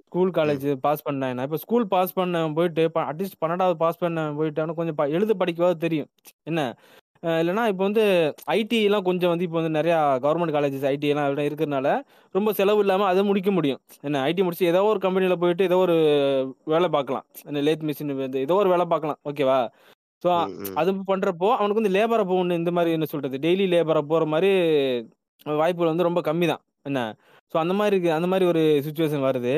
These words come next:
Speaker 1: அதுக்கப்புறம் already லேபரா போயிட்டு இருந்தவங்களோட ப-, குழந்தைகள் வந்து படிச்சு வேலைக்கு போக ஆரம்பிச்சிட்டாங்கன்னா அவங்க போக போறது கிடையாது. அதனால வந்து கிராஜுவல் அந்த ஒரு இது,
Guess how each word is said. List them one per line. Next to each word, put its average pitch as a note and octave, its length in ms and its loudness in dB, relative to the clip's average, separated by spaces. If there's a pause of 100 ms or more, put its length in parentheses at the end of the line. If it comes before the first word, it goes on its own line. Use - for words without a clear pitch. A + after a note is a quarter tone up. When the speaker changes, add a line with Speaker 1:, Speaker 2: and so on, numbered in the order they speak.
(440)
Speaker 1:
அதுக்கப்புறம் E3+ 580 0 (320)
already E3+ 400 -2
லேபரா F#3+ 280 2
போயிட்டு F3+ 340 0
இருந்தவங்களோட C#3+ 480 0 (160)
ப-, D3 240 0
குழந்தைகள் D3+ 460 0
வந்து C#3+ 200 -4
படிச்சு D3+ 420 -2 (600)
வேலைக்கு E3+ 280 0
போக D#3 140 2
ஆரம்பிச்சிட்டாங்கன்னா C#3+ 540 0
அவங்க G#3 240 2
போக G3+ 140 2
போறது F#3+ 260 2
கிடையாது. C3 280 0
அதனால E3+ 320 0
வந்து G3+ 160 -2
கிராஜுவல் G3 460 0
அந்த F#3 140 2
ஒரு F3+ 180 2
இது, E3+ 140 4